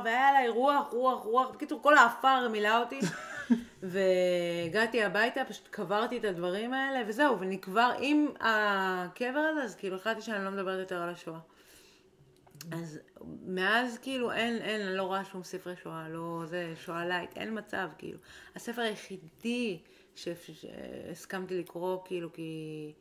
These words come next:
Speaker 1: אמרתי, "אוקיי, זה שואה לייט", כאילו, זה היה המפתח של סופי, משהו כזה.
Speaker 2: אה, כן, כן.
Speaker 1: שזה
Speaker 2: אה,
Speaker 1: ממש שואה לייט.
Speaker 2: שואה לייט. אני, כאילו, אם עכשיו יש לי ספר על השואה, אני גם, אני מאוד אוהב ספרים קומיים על השואה. אה,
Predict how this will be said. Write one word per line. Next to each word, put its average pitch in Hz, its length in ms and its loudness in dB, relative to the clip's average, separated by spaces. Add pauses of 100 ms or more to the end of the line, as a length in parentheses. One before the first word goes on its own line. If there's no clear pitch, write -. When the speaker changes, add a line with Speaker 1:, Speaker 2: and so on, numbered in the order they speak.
(400)
Speaker 1:
אמרתי, 170 240 -4
"אוקיי, 175 240 -4
זה 156 100 -10
שואה 185 280 -2
לייט", 220 520 0
כאילו, 247 340 -2
זה 175 180 -2
היה 180 180 -2
המפתח 185 500 -8
של 170 120 -10
סופי, 180 440 -12
משהו 190 320 -14
כזה. 175 140 -8
Speaker 2:
אה, 160 540 4
כן, 139 240 -4
כן. 139 200 -6 (460)
Speaker 1:
שזה 180 160 -2
Speaker 2:
אה, 196 40 0
Speaker 1:
ממש 214 420 0
שואה 202 240 4
לייט. 175 300 2
Speaker 2:
שואה 151 180 4
לייט. 139 340 0
אני, 151 280 0
כאילו, 202 280 4
אם 147 80 0
עכשיו 170 260 -2
יש - 140 -6
לי 156 60 -6
ספר - 460 -2
על 131 60 -4
השואה, 147 520 0 (240)
אני 156 240 -6 (200)
גם, 160 160 2 (400)
אני 156 240 -2 (100)
מאוד 165 220 2
אוהב 180 100 2
ספרים 156 360 -2
קומיים 160 400 0
על 107 80 -6
השואה. 104 280 -10 (720)
אה, 156 60 -6